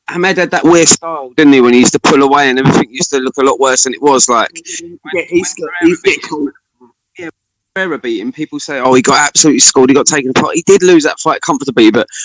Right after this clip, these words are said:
Speaker 1: when he's getting clipped and leaning back, everything looks a lot worse than it is, doesn't it?
Speaker 2: Oh yeah, he looked, yeah, and, and he had a tendency to hold his gloves, hold his gloves down low as well. So he used to touch down quite a lot with his gloves rather than getting flattened.
Speaker 1: Yeah, he had that sort of, like, wi-, like, his back and, like,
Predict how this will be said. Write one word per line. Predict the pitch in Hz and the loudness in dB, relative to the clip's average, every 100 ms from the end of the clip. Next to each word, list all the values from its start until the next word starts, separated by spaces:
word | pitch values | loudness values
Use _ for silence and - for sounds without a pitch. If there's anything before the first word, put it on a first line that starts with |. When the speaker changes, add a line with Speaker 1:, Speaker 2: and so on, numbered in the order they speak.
| - | -4
Speaker 1:
when | 156 196 | 0 2
he's | 185 | 2
getting | - - | 2 2
clipped | - 185 180 - - | 2 2 2 0 2
and | 147 | 4
leaning | 147 147 143 | 4 6 4
back, | 143 131 143 | 2 -4 -4
everything | 143 143 - 135 | -2 -2 -2 -4
looks | 143 - 143 | -4 -2 -2
a | |
lot | 139 143 | 0 0
worse | 131 123 - | -2 -2 -2
than | 135 | -2
it | 123 | 0
is, | 131 110 | 0 0
doesn't | 131 120 | 0 0
it? | - _ _ - | -4 _ _ -16
Speaker 2:
Oh | 131 | -14
yeah, | 127 123 | -8 -4
he | 127 | -2
looked, | 151 | -2
yeah, | 147 | 0
and, | 143 | -2
and | 147 170 | 2 2
he | 165 - | 2 2
had | 175 | -2
a | 165 | 0
tendency | 180 147 143 | 2 2 2
to | - | 2
hold | 147 139 | 2 2
his | 135 | 2
gloves, | 156 151 147 - | 0 0 -2 -4
hold | 143 139 | 0 2
his | 127 | 2
gloves | 147 151 | 0 -4
down | - 117 117 | -4 -2 0
low | 113 | 0
as | 117 120 | -2 0
well. | 131 110 | -2 0
So | - | 2
he | 135 | 4
used | 135 | 2
to | 127 | 0
touch | - - - | -4 -4 -2
down | 143 147 139 | 2 2 2
quite | 127 117 | -2 -4
a | |
lot | 104 | -4
with | 120 | -6
his | 117 | -6
gloves | 143 123 117 | -2 0 0
rather | 123 123 | 0 2
than | 131 | 0
getting | 143 117 120 _ | 0 -4 -6 _
flattened. | 139 139 107 98 - _ _ - - - | -10 -10 -12 -20 -20 _ _ -20 -20 -14
Speaker 1:
Yeah, | 185 | -10
he | 180 160 | -6 -2
had | 143 - | -2 -2
that | 156 | -6
sort | - - - | -10 -14 -14
of, | 175 | -8
like, | 165 165 143 | -8 -6 -8
wi-, | - | -6
like, | 156 160 - | -6 -6 -8
his | 139 _ - | -16 _ -4
back | 175 - - | -4 -4 -6
and, | 147 131 | -4 -2
like, | 131 113 67 - | -2 -4 -8 -18